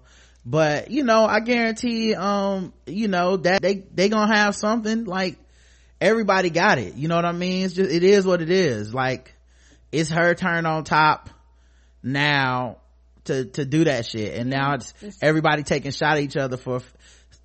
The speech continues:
Speaker 1: so, so, okay, so I guess she took a ironic nude selfie herself. Uh, looking at this picture right here from Loudwire.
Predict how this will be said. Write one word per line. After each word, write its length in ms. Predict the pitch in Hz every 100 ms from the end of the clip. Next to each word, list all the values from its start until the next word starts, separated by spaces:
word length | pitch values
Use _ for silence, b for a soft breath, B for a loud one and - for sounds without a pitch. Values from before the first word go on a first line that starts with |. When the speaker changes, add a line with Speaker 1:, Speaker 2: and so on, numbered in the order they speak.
| -
Speaker 1:
so, 220 | 147 - -
so, 160 | - 139 175
okay, 240 | 185 156
so 100 | 156
I 140 | 156 170
guess 320 | 165 165 156
she 120 | 175
took 240 | - 165 139
a 160 | 131
ironic 720 | 123 135 131 139 147 135 - 117
nude 440 | 120 135 139 131
selfie 460 | - 139 135 135 135
herself. 720 | 135 - 170 139 98 - _ _ _ _ _ _ _ _ -
Uh, 460 | 131 127 123 113
looking 320 | 113 131 135 131
at 80 | 127
this 140 | 139
picture 280 | - 127 135
right 160 | 135
here 100 | 147
from 160 | 139 131
Loudwire. 760 | 143 175 156 123 131 131 135